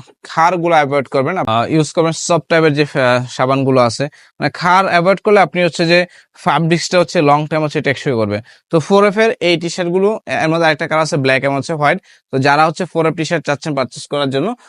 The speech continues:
তারা অবশ্যই এই টি-শার্টগুলো আমাদের কাছে নিতে পারবেন। দেখে দেখে পারচেজ করতে চাইলে আউটলেটে চলে আসবেন, অনলাইন থেকে পারচেজ করতে চাইলে পেজে আমাদের WhatsApp এর মধ্যে মেসেজ করার চেষ্টা করবেন। তো ভিডিওটা শেষ করবো। যারা রেগুলার আমাদের YouTube-এ ভিডিও দেখে থাকেন, আহ, আমাদের ভিডিওগুলো যদি আপনার কাছে ভালো লাগে অবশ্যই চেষ্টা করেন,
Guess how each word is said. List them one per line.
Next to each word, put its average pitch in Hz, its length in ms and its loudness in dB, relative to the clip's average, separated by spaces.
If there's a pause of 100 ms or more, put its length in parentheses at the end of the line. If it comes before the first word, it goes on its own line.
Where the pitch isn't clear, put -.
(140)
তারা 170 140 2
অবশ্যই 185 280 0
এই 175 60 2
টি-শার্টগুলো 156 400 -4
আমাদের 143 200 0
কাছে 135 220 -4
নিতে 147 200 0
পারবেন। 139 300 0
দেখে 143 180 0
দেখে 151 200 0
পারচেজ 131 300 -6
করতে 143 220 -4
চাইলে 147 200 -2
আউটলেটে 127 340 -2
চলে 139 200 -2
আসবেন, 131 220 0 (340)
অনলাইন 156 320 2
থেকে 170 140 0
পারচেজ 147 300 -4
করতে 139 200 -6
চাইলে 139 220 -2
পেজে 135 480 0
আমাদের 127 300 0 (300)
WhatsApp 139 340 -2
এর 143 80 -2
মধ্যে 131 240 -4
মেসেজ 123 240 -4
করার 123 200 -4
চেষ্টা 110 240 -8
করবেন। 104 240 -4
তো 101 80 -6
ভিডিওটা 147 340 0
শেষ 160 180 -6
করবো। 170 220 -2
যারা 151 240 2
রেগুলার 147 340 2
আমাদের 151 240 0
YouTube-এ 139 260 -2
ভিডিও 135 220 0
দেখে 131 200 -6
থাকেন, 139 240 -6
আহ, - 560 -12
আমাদের 120 260 0
ভিডিওগুলো 131 380 0
যদি 147 160 0
আপনার 139 180 -2
কাছে 135 180 -6
ভালো 123 240 -4
লাগে 127 220 0
অবশ্যই 131 300 -4
চেষ্টা 131 260 -6
করেন, 127 220 -2